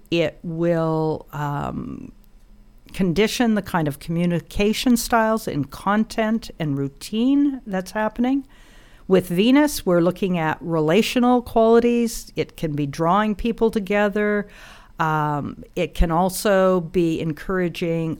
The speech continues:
ar-, artistic and aesthetic things. With Mars, we have one of the first malefics, and, uh, the ancients were a little worried about this guy. Um, he does indicate assertive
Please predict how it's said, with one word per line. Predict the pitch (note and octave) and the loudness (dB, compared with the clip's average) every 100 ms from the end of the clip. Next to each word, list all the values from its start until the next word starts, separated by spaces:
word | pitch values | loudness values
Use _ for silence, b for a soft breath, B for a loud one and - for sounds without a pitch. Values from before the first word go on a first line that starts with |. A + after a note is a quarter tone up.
| - | -6
ar-, | C#3+ - | -6 -6
artistic | D3+ D3 - A3+ - B3 A#3 - | -10 -10 -2 -2 0 -2 -2 -2
and | D#3 | -2
aesthetic | C3 - - - F3+ A#3+ - | -2 -4 -4 -2 0 0 -4
things. | - - B3+ C#4 C#4 - - B B B B B - | -8 0 2 4 4 0 -8 B B B B B 2
With | G3 - | 2 4
Mars, | G#3+ D#4 C#4 A#3 B3 - | 6 8 8 8 4 0
we | F3+ | 0
have | F#3+ F#3 F3 | 2 0 0
one | F3 F3 G#3 B3 | -2 2 4 4
of | A3 | 2
the | G3 | -2
first | - A3 G#3+ - | 0 0 0 -4
malefics, | E3 D#3+ D#3+ G3 A3+ F3 - - - - F3 | -2 2 4 4 2 -2 -4 -8 -10 -6 -2
and, | F3 E3+ E3+ E3+ E3+ - - - | 0 2 2 2 0 -4 -6 0
uh, | F3 | 0
the | F3 A#3 | 2 4
ancients | D#4 D#4 C4 - | 4 4 2 2
were | A3 | 2
a | |
little | G3 G3+ F3+ | 4 4 4
worried | E3 F3 E3 C3 | 4 4 4 2
about | C3+ C3+ - | 0 -2 -4
this | B2 | -6
guy. | - G#2+ - B B B B B | -6 -4 -6 B B B B B
Um, | D#3+ D#3 D3 | -2 -2 -2
he | - - F#3 | -4 -4 -2
does | D3 F3+ A3 C4 A#3+ - - - | 4 6 8 8 4 -4 -10 -4
indicate | G3+ G3+ F#3+ - G3 F#3 - | 0 0 -2 -2 0 0 -2
assertive | D3 - A3 G#3 A3 G3 - | -6 -2 2 2 2 -4 -10